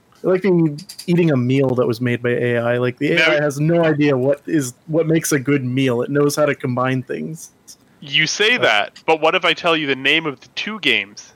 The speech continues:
Speaker 2: that the A I seemed to create that I just found out?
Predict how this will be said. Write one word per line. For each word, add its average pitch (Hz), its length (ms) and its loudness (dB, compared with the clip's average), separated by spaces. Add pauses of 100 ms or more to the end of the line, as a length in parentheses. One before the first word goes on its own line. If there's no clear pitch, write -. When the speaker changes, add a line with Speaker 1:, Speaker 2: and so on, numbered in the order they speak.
Speaker 2:
that 123 120 -4
the 127 280 0
A 127 80 4
I 120 60 2
seemed 127 240 -6
to - 80 -16
create 123 560 -4
that 120 120 -4
I 113 80 2
just 113 200 -6
found 113 220 -4
out? 117 240 0